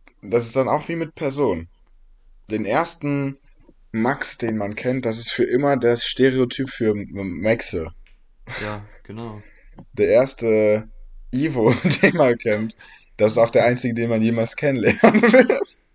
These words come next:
Speaker 2: Ja. Das kann sich aber auch
Speaker 1: Vermutlich.
Speaker 2: insofern ändern, dass wenn du, wenn's ein häufiger Name ist, den du häufig antriffst, dass dann automatisch
Speaker 1: Das stimmt.
Speaker 2: das größte Arschloch, das du kennst mit dem Namen,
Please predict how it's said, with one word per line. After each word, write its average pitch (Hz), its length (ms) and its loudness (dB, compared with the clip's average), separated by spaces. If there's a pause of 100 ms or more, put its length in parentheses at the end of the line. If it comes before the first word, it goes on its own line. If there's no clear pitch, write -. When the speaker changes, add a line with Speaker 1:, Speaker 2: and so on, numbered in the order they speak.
Speaker 2:
Ja. 104 320 -8 (840)
Das - 140 -16
kann 131 160 0
sich 117 100 0
aber 110 140 2
auch 131 40 -4
Speaker 1:
Vermutlich. 101 360 -4 (100)
Speaker 2:
insofern 135 460 -8
ändern, 120 480 -10 (180)
dass 110 200 -12
wenn 117 100 -6
du, 110 240 -8
wenn's 110 420 -8
ein 107 320 -12 (240)
häufiger 131 400 -6
Name 107 280 -8
ist, 107 120 -18
den 104 100 -12
du 107 60 -12
häufig 131 300 -8
antriffst, 127 520 -8
dass 113 100 -12
dann 110 140 -10
automatisch 135 500 2
Speaker 1:
Das 147 60 -2 (220)
stimmt. - 160 -14 (360)
Speaker 2:
das - 160 -12
größte - 420 -8
Arschloch, 139 600 0
das 113 180 -10
du 107 80 -16
kennst 113 300 -12
mit 110 120 -14
dem 104 140 -12
Namen, 107 420 -8